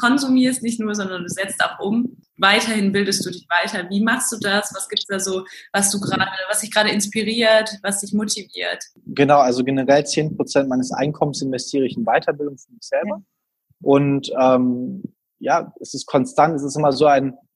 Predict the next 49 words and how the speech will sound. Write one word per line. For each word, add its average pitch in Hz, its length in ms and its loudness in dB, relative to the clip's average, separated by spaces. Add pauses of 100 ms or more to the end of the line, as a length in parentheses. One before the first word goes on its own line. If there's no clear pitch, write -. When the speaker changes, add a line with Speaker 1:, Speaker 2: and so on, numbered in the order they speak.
(160)
Speaker 2:
es 135 180 -4
entsteht 160 420 2
immer 147 320 4
aus 143 240 -2
dem, 135 400 0
wo 139 220 4
ist - 160 -2
gerade 139 160 4
ein 127 100 0
Bottleneck 175 500 0
im 147 140 -8
Startup 156 420 0
oder 135 120 0
im 127 100 -2
Unternehmen, 147 600 -2 (300)
wo 139 80 4
brauchen 131 360 2
wir 135 100 -2
gerade, 127 340 4
wo 120 140 -4
brauche 127 160 2
ich 127 140 -8
gerade 123 180 0
mehr 120 220 0
Wissen? 190 400 2 (400)
Und 131 180 2
da 143 120 8
informiere 143 540 0
ich 127 160 -6
mich 120 160 -6
dann. 113 180 -6
Also 117 160 -4
ich 127 140 -4
bin 151 140 2
so 147 80 4
ein 147 60 2
bisschen 156 280 -2
über 143 100 2
diesen 135 280 -2
Punkt 156 240 0
hinweg, 143 260 0
wo 147 80 2
ich 135 100 0
mich 139 160 -8
einfach 135 200 -4
in - 80 -6
alle 139 200 -4
Richtungen 208 360 0
informiere, 202 500 0